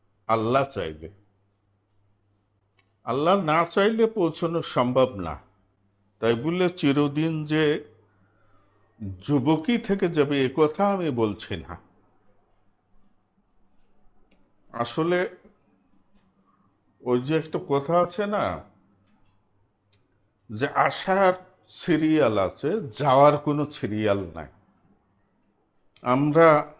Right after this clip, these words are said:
আসছি, আমার দাদা আসছে, তারপরে আমার বাবা আসছে, তারপরে আমরা আসছি, আমাদের ছেলে মেয়ে আসছে,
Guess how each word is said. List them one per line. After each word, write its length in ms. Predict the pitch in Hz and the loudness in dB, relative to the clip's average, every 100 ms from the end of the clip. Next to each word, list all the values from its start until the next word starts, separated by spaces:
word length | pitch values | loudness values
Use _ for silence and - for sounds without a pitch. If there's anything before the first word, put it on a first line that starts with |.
| _ _ - | _ _ -6
আসছি, 480 | 131 135 - 147 135 | -4 -4 -4 0 2
আমার 420 | 123 131 135 131 - _ - _ _ _ _ _ 123 120 | 2 2 -2 -4 -10 _ -20 _ _ _ _ _ -4 2
দাদা 380 | 143 127 139 | 4 6 6
আসছে, 540 | 123 110 - 127 113 113 | 6 2 -4 -4 -2 -2
তারপরে 500 | 117 110 - 120 117 | 0 0 0 -2 -2
আমার 280 | 110 113 107 | -2 -2 2
বাবা 400 | 101 101 117 117 | 2 6 8 6
আসছে, 580 | 107 - - 113 101 - - _ _ _ _ - _ _ _ _ _ _ _ _ - _ _ _ _ _ _ _ _ _ _ - - - - - _ 117 | 4 -2 -4 -2 -2 -6 -20 _ _ _ _ -20 _ _ _ _ _ _ _ _ -20 _ _ _ _ _ _ _ _ _ _ -20 -20 -20 -20 -20 _ -4
তারপরে 800 | 113 110 113 117 113 104 95 - - _ _ _ _ _ _ _ _ _ _ _ - _ _ _ _ _ _ _ - - - | -4 -4 -2 0 0 0 -2 -8 -18 _ _ _ _ _ _ _ _ _ _ _ -20 _ _ _ _ _ _ _ -20 -12 -4
আমরা 400 | 113 123 127 117 | -2 0 0 0
আসছি, 440 | 107 - - 104 131 - _ _ _ _ _ _ _ _ _ - - - - | -2 -8 -10 -10 -10 -20 _ _ _ _ _ _ _ _ _ -20 -20 -20 -6
আমাদের 420 | 98 113 117 139 139 | -2 -2 -2 -4 -6
ছেলে 300 | - 131 131 | -4 -2 -2
মেয়ে 260 | 120 117 | -4 -6
আসছে, 500 | 104 110 - 110 107 | -8 -8 -10 -12 -12